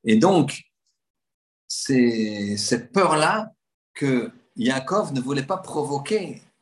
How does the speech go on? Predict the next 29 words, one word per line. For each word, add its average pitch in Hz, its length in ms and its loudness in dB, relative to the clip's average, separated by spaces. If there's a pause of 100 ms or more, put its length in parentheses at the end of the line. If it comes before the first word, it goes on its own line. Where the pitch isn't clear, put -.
(420)
Il 110 80 -12
voulait 143 240 0
un 139 80 -2
petit 151 220 -4
peu 180 140 4
l'induire, 165 420 4
le 156 100 0
préparer. 107 540 -4 (880)
Et 87 120 -14 (200)
c'est, 127 420 -2
c'est 120 180 2
où 170 100 4
la, 160 120 0
pourquoi - 460 -4
il 160 80 0
a 131 40 2
eu 120 120 -2
si - 220 -12
peur ? 120 440 -6 (220)
Rachid - 340 4
nous 151 80 0
dit 208 140 -4
parce 156 180 -4
qu'il 143 140 -4
a 131 40 2
senti 196 540 -2
le, 160 160 2
l'odeur 127 580 4
de 127 200 2